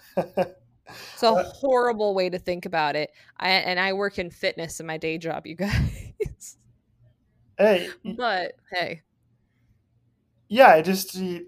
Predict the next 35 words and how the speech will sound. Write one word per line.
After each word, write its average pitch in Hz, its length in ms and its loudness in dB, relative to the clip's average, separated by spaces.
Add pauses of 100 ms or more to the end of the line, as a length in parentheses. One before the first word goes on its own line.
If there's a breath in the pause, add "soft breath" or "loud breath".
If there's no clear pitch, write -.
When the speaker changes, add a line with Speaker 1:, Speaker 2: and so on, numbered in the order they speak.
Speaker 1:
try 202 240 8
and 220 100 6
have 202 200 8
it 185 160 0
both 196 220 6
ways 185 200 4
as 170 120 -8
much 190 220 2
as 175 120 -4
you 190 80 -4
can. 202 240 4
That's 156 160 -4
the 190 100 -2
importance. 185 440 6
It's - 220 -12
moderation. 156 880 4 (260 soft breath)
So 180 340 8 (180 loud breath)
you 160 100 -4
don't 202 200 6
drink 240 220 2
every 233 280 6
night, 196 380 6
but 185 220 8
it - 180 -14
looks 196 180 -4
like, 214 320 2 (280)
like, 202 200 4
a 208 80 2
glass 240 320 6
of 202 140 0
wine 190 340 10
isn't 180 220 -2
gonna, 196 180 -4
like, 180 260 0
a - 60 -18